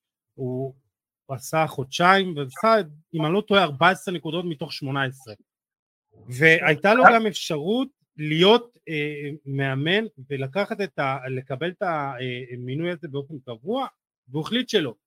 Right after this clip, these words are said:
Speaker 1: ואני שואל אותך, יוני, יכול להיות שבתקופה הזאת,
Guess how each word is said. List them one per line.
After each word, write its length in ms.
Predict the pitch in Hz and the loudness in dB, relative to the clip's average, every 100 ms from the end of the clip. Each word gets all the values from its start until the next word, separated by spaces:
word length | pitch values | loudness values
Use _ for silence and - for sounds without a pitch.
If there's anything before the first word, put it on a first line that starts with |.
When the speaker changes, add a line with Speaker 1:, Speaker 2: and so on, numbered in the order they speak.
| _ _ _ _ _ 139 | _ _ _ _ _ 0
Speaker 1:
ואני 180 | 180 | 0
שואל 160 | 202 285 | 2 0
אותך, 180 | 302 220 | 0 0
יוני, 380 | 208 220 151 131 | 2 2 0 -4
יכול 320 | 151 - 269 | -6 0 0
להיות 260 | 320 262 - | 2 -2 -4
שבתקופה 920 | - 156 139 135 131 135 - 135 208 | -8 -4 -4 -4 -6 -12 -14 -8 -4
הזאת, 360 | 233 202 202 | -4 -4 -6